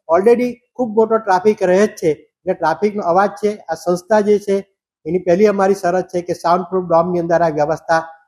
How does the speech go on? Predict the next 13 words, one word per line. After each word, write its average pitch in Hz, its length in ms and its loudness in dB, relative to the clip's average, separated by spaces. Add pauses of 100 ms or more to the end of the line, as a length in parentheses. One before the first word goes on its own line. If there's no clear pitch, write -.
(100)
કરવાની 185 360 2
છે. 202 140 -4
કોઈ 196 200 -4
પણ 226 200 -2
જગ્યાએ 202 260 0
શરત 202 320 -2
ચૂક 196 120 -2 (100)
થશે 208 280 0 (480)
તો 175 80 -4
પોલિસીની 185 600 0
અંદર 185 200 2
આવેલા 170 480 0
પ્રમાણે 180 340 -2